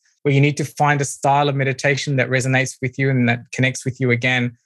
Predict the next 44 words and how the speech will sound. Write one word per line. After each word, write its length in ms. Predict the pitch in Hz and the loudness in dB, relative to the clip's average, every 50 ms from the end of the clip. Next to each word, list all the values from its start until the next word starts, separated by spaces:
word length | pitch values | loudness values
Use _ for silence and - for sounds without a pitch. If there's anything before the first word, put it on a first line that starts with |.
| _ _ _ - | _ _ _ -2
And 120 | - 143 | 0 0
I 20 | 147 | 2
think 160 | 139 185 190 | 2 2 2
it 180 | 190 175 147 120 | 0 0 -2 -2
can 140 | - 160 | 0 0
only 160 | 165 175 190 185 | 2 2 2 0
be 100 | 160 147 | -2 -4
five 360 | - - 151 143 135 123 131 | -2 0 0 2 2 0 -2
minutes. 580 | 135 127 127 127 123 - - - - - - _ _ _ _ - | -2 -2 -2 -2 -4 -6 -10 -14 -14 -16 -20 _ _ _ _ -4
It 160 | - 143 135 | -2 -2 -2
can 220 | - 165 160 151 151 | 0 0 0 2 2
only 200 | 151 160 170 165 | 2 2 2 2
be 120 | 147 143 | 0 0
five 260 | 135 - 147 135 131 | 0 2 0 0 0
minutes 260 | 127 135 131 123 - - | 0 -2 -4 -6 -6 -8
to 60 | 123 | -10
start 300 | - - - 127 120 123 | -10 -4 -2 -2 0 0
off 220 | 123 131 - - - | 0 -2 -2 -4 -6
with. 200 | 127 120 120 - | -6 -6 -6 -10
So 280 | - - - 147 139 | -12 -6 -2 0 0
I 80 | 139 139 | 0 0
think 400 | 139 - 190 190 196 190 - _ _ _ _ _ _ | -2 -2 -2 -2 -2 -4 -6 _ _ _ _ _ _
finding 840 | - - - - 170 165 170 175 180 175 180 180 175 175 175 160 - _ _ - | -18 -12 -4 0 0 2 2 2 0 0 -2 -2 -2 -4 -6 -8 -10 _ _ -8
that 500 | 135 127 127 131 147 147 147 147 - - _ _ _ _ _ _ - | -6 -4 0 2 2 2 2 0 -4 -8 _ _ _ _ _ _ -12
practice 560 | - - 160 160 156 - - - 151 - - | -4 0 0 0 0 -2 -4 -4 -4 -4 -6
in 220 | - 151 143 143 | -4 -2 0 2
your 160 | 139 135 127 127 | 2 2 2 2
life 520 | 127 127 127 127 123 131 156 190 185 - - - - - _ _ - | 2 2 2 2 2 2 0 0 -2 -6 -18 -20 -20 -20 _ _ -8
can 120 | - 135 123 | -6 -4 -2
have 320 | 120 139 143 143 135 135 - _ - 151 | 0 0 0 0 -2 -4 -10 _ -18 -10
dramatic 720 | - - 139 139 139 143 147 147 151 151 156 147 147 - - | -6 -4 -2 0 2 2 2 2 2 0 0 -2 -4 -6 -12
effects, 360 | 135 - - 127 120 117 - | -10 -6 -4 -4 -4 -4 -2
not 140 | 170 175 165 | 0 0 2
only 180 | 170 165 160 156 | 2 2 0 -2
in 100 | 151 143 | -2 -2
your 120 | 139 131 | -4 -4
business, 400 | 131 - 208 196 175 185 175 147 | 0 0 -2 0 0 -4 -6 -6
but 200 | - - 127 - | -6 -6 -6 -4
personal 360 | - 160 147 139 - 147 139 | -2 -2 -2 -2 -2 -4 0
life. 320 | 139 135 139 143 135 - - _ _ - - _ _ _ _ _ - - | 2 2 2 2 0 -2 -8 _ _ -20 -20 _ _ _ _ _ -4 -2
And, 140 | 156 170 | 0 2
you 80 | 190 208 | 2 2
know, 140 | 185 147 147 | 2 2 0
once, 480 | 143 139 175 196 202 - - - - | 0 0 -2 -2 -2 -4 -10 -12 -12